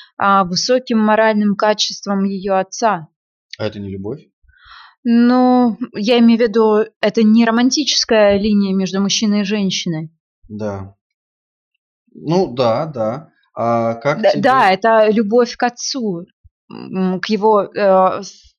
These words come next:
Speaker 1: это возможность, э, сохранять с ним контакт, наверно, даже вне его жизни,
Speaker 2: А кто,
Speaker 1: разделяя его ценности.
Speaker 2: кто летел в самолёте, кто взорвался, кто сказал: "Люблю ли я?"
Speaker 1: Сиксмит.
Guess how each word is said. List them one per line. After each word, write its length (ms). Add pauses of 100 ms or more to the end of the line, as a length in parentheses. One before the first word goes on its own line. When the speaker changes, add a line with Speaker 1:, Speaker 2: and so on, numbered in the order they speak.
(380)
Speaker 1:
это 340
возможность, 880
э, 180
сохранять 600
с 60
ним 220
контакт, 500
наверно, 540
даже 280
вне 300
его 200
жизни, 560 (600)
Speaker 2:
А 520 (100)
кто, 300
Speaker 1:
разделяя 640
его 260
ценности. 640
Speaker 2:
кто 180
летел 420
в 60
самолёте, 580
кто 240
взорвался, 680
кто 200
сказал: 520
"Люблю 300
ли 40
я?" 60
Speaker 1:
Сиксмит. 460